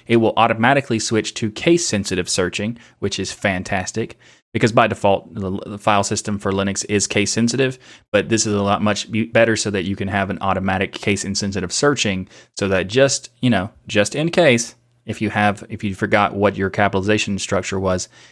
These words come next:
you don't have to worry about it in this case, in using the F D command. Uh, it also ignores hidden directories and files by default.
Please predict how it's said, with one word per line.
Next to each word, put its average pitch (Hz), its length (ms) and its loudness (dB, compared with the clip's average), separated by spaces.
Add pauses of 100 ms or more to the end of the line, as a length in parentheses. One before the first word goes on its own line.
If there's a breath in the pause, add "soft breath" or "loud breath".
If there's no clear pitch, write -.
(160 soft breath)
you 98 60 -4
don't 95 160 -2
have 101 180 0
to 92 100 -4
worry 110 280 4
about 87 240 -4
it - 120 -14
in 90 100 -6
this 90 160 -4
case, - 280 -8
in 98 180 -2
using 104 380 2 (180)
the 95 140 -6
F 92 200 -2
D 92 260 -6 (100)
command. 98 360 -4 (640 soft breath)
Uh, 95 200 0
it 113 100 2
also 143 280 4
ignores 120 480 2
hidden 135 260 2
directories 117 480 2
and 104 260 -4
files 104 360 0
by 98 200 2
default. 101 540 -2